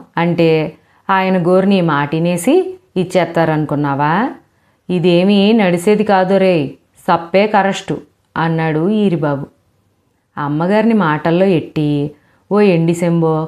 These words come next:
కంచం అట్టుకొచ్చేసావనుకో నీ కరువు తీరిపోతుంది. నా తిప్పలేవో నేను పడతాలే. కాదన్నావా, మూడో కంటికి తెలియకుండా ధాన్యమో కాయలో నెలకింతని అమ్మేసుకో,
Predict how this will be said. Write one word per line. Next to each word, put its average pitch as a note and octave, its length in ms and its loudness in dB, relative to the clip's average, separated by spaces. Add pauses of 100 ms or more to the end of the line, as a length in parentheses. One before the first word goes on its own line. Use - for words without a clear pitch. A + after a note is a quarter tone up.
కంచం D#3+ 380 -2
అట్టుకొచ్చేసావనుకో F3+ 1300 -2 (380)
నీ G#3+ 100 2
కరువు F3+ 400 0
తీరిపోతుంది. E3 720 -2 (460)
నా E3 200 0
తిప్పలేవో F#3 680 2
నేను G3+ 220 0
పడతాలే. E3+ 720 0 (580)
కాదన్నావా, E3 960 2 (380)
మూడో G3+ 320 4
కంటికి A3 340 0
తెలియకుండా F3 800 0 (180)
ధాన్యమో F3 600 0
కాయలో E3+ 640 2
నెలకింతని F3+ 800 0
అమ్మేసుకో, E3+ 600 -2